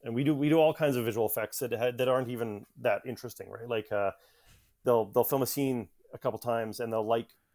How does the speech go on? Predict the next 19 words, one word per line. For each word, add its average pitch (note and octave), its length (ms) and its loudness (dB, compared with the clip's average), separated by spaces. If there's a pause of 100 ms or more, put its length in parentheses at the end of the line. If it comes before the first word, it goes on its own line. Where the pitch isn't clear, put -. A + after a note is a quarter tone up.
(300)
one B2 220 -4
actor's A2+ 400 -8
take A2+ 280 -8 (460)
from G#2+ 400 -8
one, A2+ 440 -2 (180)
or A2+ 440 0
one B2 300 -2
actor's A2+ 300 -4
reaction A2 380 -2
from A2 160 -10
one C3+ 160 0
take F#3+ 340 -4 (400)
and G#2+ 100 -10
one B2 160 2
actor's A2+ 300 -2
reaction G#2+ 280 0
from G#2 180 -8
another A2+ 220 0
take. G2+ 280 -6